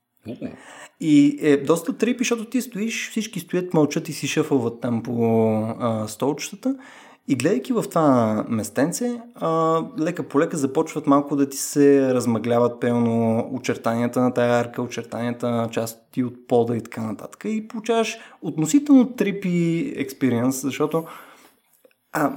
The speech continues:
Speaker 2: явно начин, по който той си борави с цветове, е по този начин изглежда, ако малко се разфокусираш, ако малко почнеш да, а,
Speaker 1: Мгм.
Speaker 2: внимаваш, нали, да, да губиш внимание равно
Speaker 1: Мгм.
Speaker 2: това, което наблюдаваш. И това беше супер интересно. Сега,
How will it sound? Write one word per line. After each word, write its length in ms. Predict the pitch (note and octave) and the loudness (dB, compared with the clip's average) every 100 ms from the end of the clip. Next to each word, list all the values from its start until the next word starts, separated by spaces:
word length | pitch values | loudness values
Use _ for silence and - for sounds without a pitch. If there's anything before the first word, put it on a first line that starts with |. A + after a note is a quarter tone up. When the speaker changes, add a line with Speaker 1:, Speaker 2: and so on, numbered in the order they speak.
| C#3+ | 2
Speaker 2:
явно 320 | D#3 F3 F3 | 2 4 2
начин, 360 | D#3 F3 F3 | 2 2 0
по 80 | D#3 | 0
който 220 | F3 E3+ | -2 -2
той 140 | - D#3+ | 0 0
си 100 | D#3 | 0
борави 380 | A#2+ B2+ D#3 C#3+ | 0 4 4 2
с 140 | C#3 | -2
цветове, 480 | - B2 - C#3 E3+ | -8 -8 -4 0 2
е 120 | E3 | 0
по 60 | D3 | -4
този 240 | - D3 | 2 6
начин 340 | C#3 C#3 C#3+ C3 | 6 4 2 0
изглежда, 400 | A#2 B2 A#2 B2 | 2 0 2 2
ако 220 | A#2+ B2+ | 2 2
малко 320 | A#2+ A#2+ A#2+ | 2 4 2
се 140 | - C3 | 0 0
разфокусираш, 680 | B2 - - - C3+ A#2+ - | -2 -8 -14 -4 0 0 -2
ако 140 | - | 0
малко 320 | A#2 A2+ A2 | 2 0 -2
почнеш 280 | C3 - B2 | -4 -2 -2
да, 380 | G#2+ A#2 A#2 A2+ - - - - | 2 4 4 2 -6 -20 -20 -16
а, 240 | - A#2+ A2 | -2 2 4
Speaker 1:
Мгм. 40 | A#2 | 8
Speaker 2:
внимаваш, 680 | D3 C3 A2+ G#2+ C#3 - - - - - | 10 10 8 4 0 -4 -12 -18 -20 -20
нали, 220 | - A#2 B2 | -6 -2 2
да, 200 | C3 B2+ | 2 0
да 120 | B2+ | 2
губиш 260 | B2+ C3+ B2 | 4 4 6
внимание 480 | B2 A#2+ A2+ A2 G#2 | 6 8 6 4 2
равно 180 | G#2 | 2
Speaker 1:
Мгм. 100 | G2+ | 0
Speaker 2:
това, 140 | G#2+ - | 0 -4
което 200 | - - | -6 -6
наблюдаваш. 500 | B2 - - - - - - - | -8 -8 -8 -10 -12 -18 -20 -16
И 40 | |
това 100 | - | -12
беше 180 | F#3+ - | -10 -8
супер 260 | - C#3 A#2+ | -10 -2 0
интересно. 560 | A2 G2 - - - - _ - | 0 -2 -6 -8 -10 -16 _ -4
Сега, 220 | - | -4